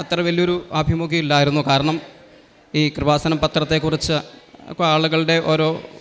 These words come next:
കമൻറ്റുകളൊക്കെ കേട്ട് നമുക്ക് ഓട്ടോമാറ്റിക്കായിട്ട് നമ്മുടെ മനസ്സിൽ ഒരു വിപരീതമായ രീതിയിലൊരു അഭിപ്രായം ഉടലെടുത്തത് കാരണമാണ് ഞാൻ കൃപാസനത്തിൽ വന്ന് അവരെ കൊണ്ടുവന്ന്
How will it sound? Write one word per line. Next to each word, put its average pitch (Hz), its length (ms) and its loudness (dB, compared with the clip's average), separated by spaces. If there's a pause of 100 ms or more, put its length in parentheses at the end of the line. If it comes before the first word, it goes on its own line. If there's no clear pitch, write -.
(100)
കമൻറ്റുകളൊക്കെ 160 600 0
കേട്ട് 151 180 -2
നമുക്ക് 165 240 0
ഓട്ടോമാറ്റിക്കായിട്ട് 170 720 0
നമ്മുടെ 170 240 -2
മനസ്സിൽ 165 300 -2 (400)
ഒരു 170 140 0 (580)
വിപരീതമായ 175 560 2 (140)
രീതിയിലൊരു 175 460 -2 (220)
അഭിപ്രായം 170 360 2 (260)
ഉടലെടുത്തത് 170 520 2
കാരണമാണ് 156 400 0 (920)
ഞാൻ 156 180 2
കൃപാസനത്തിൽ 156 580 0
വന്ന് 156 180 -2 (720)
അവരെ 156 200 2
കൊണ്ടുവന്ന് 160 280 -2